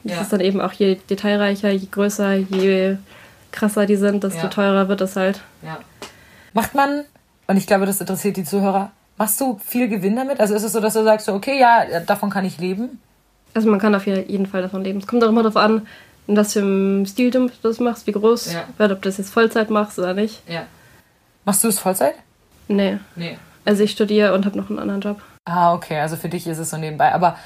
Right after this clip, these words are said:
Speaker 2: wenn du jetzt sagen würdest, du machst es wirklich Vollzeit
Speaker 1: Dann
Speaker 2: als
Speaker 1: kann man damit
Speaker 2: Designer?
Speaker 1: schon leben.
Speaker 2: Echt? Ach krass,
Speaker 1: Ja.
Speaker 2: okay. Weil ich hab das so, der Tenor, den ich mitbekommen habe aus der Commu-, Community, waren, die Pinmaker sagen immer, man verdient als Pinmaker damit gar nichts.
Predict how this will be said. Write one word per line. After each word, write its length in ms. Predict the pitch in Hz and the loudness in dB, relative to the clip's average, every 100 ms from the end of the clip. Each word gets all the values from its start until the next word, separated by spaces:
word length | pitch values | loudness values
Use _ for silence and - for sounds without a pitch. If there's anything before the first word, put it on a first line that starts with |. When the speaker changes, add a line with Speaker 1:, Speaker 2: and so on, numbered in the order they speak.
| - - | -16 -2
Speaker 2:
wenn 120 | 190 | 2
du 60 | |
jetzt 80 | 196 | 4
sagen 140 | 190 190 | 4 2
würdest, 220 | 185 180 | 2 0
du 60 | 190 | 0
machst 160 | 185 | 0
es 100 | 185 | -2
wirklich 220 | 156 170 175 | -6 -6 -2
Vollzeit 580 | 196 240 240 226 226 | 0 2 4 4 4
Speaker 1:
Dann 60 | 208 | 2
Speaker 2:
als 100 | 165 | 2
Speaker 1:
kann 120 | 202 | 4
man 100 | 196 | 4
damit 160 | 196 190 180 | 4 4 2
Speaker 2:
Designer? 80 | 180 | 0
Speaker 1:
schon 220 | 202 185 | 0 0
leben. 400 | 185 180 180 190 - | 0 -2 -4 -8 -2
Speaker 2:
Echt? 320 | 247 269 - - _ _ - | -2 -2 -8 -18 _ _ -6
Ach 160 | 240 | -6
krass, 240 | - 170 160 | -2 -4 -4
Speaker 1:
Ja. 60 | |
Speaker 2:
okay. 220 | 175 175 160 - - | -4 -6 -6 -10 -4
Weil 140 | 190 | 0
ich 100 | 202 | 0
hab 100 | 254 | 0
das 200 | 202 247 | 0 0
so, 380 | - 190 202 185 - - _ - | 0 2 2 2 -4 -20 _ -2
der 180 | 175 | -2
Tenor, 340 | 170 233 220 202 | 0 0 2 2
den 140 | 190 | 0
ich 280 | 202 214 - | -2 -6 -2
mitbekommen 440 | 202 214 214 214 208 | -4 0 -2 0 0
habe 100 | 185 | 0
aus 80 | |
der 80 | 190 | -2
Commu-, 280 | 190 196 190 | 0 0 0
Community, 440 | - 196 190 190 | 0 0 2 2
waren, 340 | 175 175 185 170 | 2 2 2 -2
die 160 | 165 | -6
Pinmaker 420 | 180 196 196 170 175 | -2 2 2 2 4
sagen 200 | 170 165 | 2 2
immer, 160 | 170 | 0
man 260 | 165 165 170 | 0 0 0
verdient 320 | 165 165 180 | 0 -4 -4
als 140 | 165 170 | -4 -4
Pinmaker 380 | 170 160 156 | -4 -2 -2
damit 280 | 156 165 156 | -2 -2 -2
gar 260 | - 156 147 | -4 -4 -4
nichts. 520 | 113 - - - - | -8 -10 -10 -12 -12